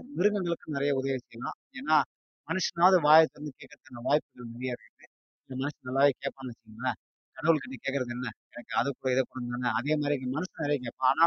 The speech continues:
மிருகங்கள் வந்து கேட்கறதுக்கான வாய்ப்புகள் குறைவு. நம்ம வந்து அதுங்களுக்கு வந்து நெறைய உதவி செஞ்சோம் அப்படின்னா, அந்த உதவி செய்யும்போது அது நம்ம நன்றியா இருக்கும் பாத்தீங்களா? அந்த நன்றி நம்ம காட்டும்போது நமக்கு மகிழ்ச்சி உண்மையிலேயே சிறப்பான மகிழ்ச்சியா இருக்கும். தேவையில்லாத விஷயத்துக்கு நம்ம ஓடக்கூடாது. உங்களுக்கு எது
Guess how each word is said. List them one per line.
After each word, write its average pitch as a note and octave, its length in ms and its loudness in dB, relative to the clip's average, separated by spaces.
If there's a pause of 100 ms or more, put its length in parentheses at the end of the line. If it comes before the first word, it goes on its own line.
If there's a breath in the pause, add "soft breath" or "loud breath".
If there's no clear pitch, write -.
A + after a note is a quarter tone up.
மிருகங்கள் G3+ 460 4
வந்து D#3 240 0
கேட்கறதுக்கான C3+ 560 -8
வாய்ப்புகள் B2+ 420 0
குறைவு. A#2+ 300 -6 (680)
நம்ம E3 260 10
வந்து F3 260 10
அதுங்களுக்கு D#3 460 8
வந்து D#3 260 2
நெறைய D#3 300 4
உதவி E3 280 2
செஞ்சோம் C#3+ 360 -4
அப்படின்னா, F3+ 360 -2 (120)
அந்த C#4 240 -6
உதவி G4 280 0
செய்யும்போது D4+ 400 2
அது - 200 4
நம்ம C3 260 -6
நன்றியா E3+ 320 2
இருக்கும் D3+ 240 4
பாத்தீங்களா? A#2+ 360 0
அந்த B3 200 -2
நன்றி F4 280 -6
நம்ம D4 240 0
காட்டும்போது - 460 -4
நமக்கு A#2+ 300 -8
மகிழ்ச்சி C3+ 380 -12 (640)
உண்மையிலேயே D3+ 300 4
சிறப்பான C#3+ 440 -4
மகிழ்ச்சியா B2+ 420 -2
இருக்கும். A2+ 320 -2 (1120)
தேவையில்லாத F#3+ 380 12
விஷயத்துக்கு D3+ 420 -2
நம்ம C#3+ 220 6 (100)
ஓடக்கூடாது. B2 600 4 (340)
உங்களுக்கு C3 280 -4
எது F#3 100 2